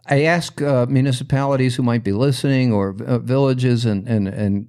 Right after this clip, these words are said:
village councils and so forth, to think about the idea of hiring a consultant like myself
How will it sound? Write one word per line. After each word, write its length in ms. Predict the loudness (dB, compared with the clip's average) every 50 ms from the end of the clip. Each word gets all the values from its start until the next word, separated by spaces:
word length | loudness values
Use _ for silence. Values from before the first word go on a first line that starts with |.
| _ -8
village 340 | -2 0 0 0 0 -2 -2
councils 640 | -2 0 0 0 0 0 0 -2 -2 -2 -2 -4
and 160 | -6 -8 -6
so 200 | -2 -2 -2 -2
forth, 300 | -2 -2 -2 -2 -2 -2
to 100 | -4 -6
think 240 | -4 -2 -4 -4 -2
about 240 | -2 -2 -2 -2 0
the 100 | 0 0
idea 340 | 2 2 2 2 2 2 0
of 80 | 0
hiring 540 | 0 0 0 2 2 2 2 0 0 -2 -6 -14 _ -20 _ _ _ -6
a 80 | -6
consultant 560 | -2 0 -2 -2 0 -2 -2 -2 -2 -2 -2
like 160 | -2 -2 -2 -2
myself 540 | -4 -4 -4 -4 -2 -2 -2 -2 -2 -6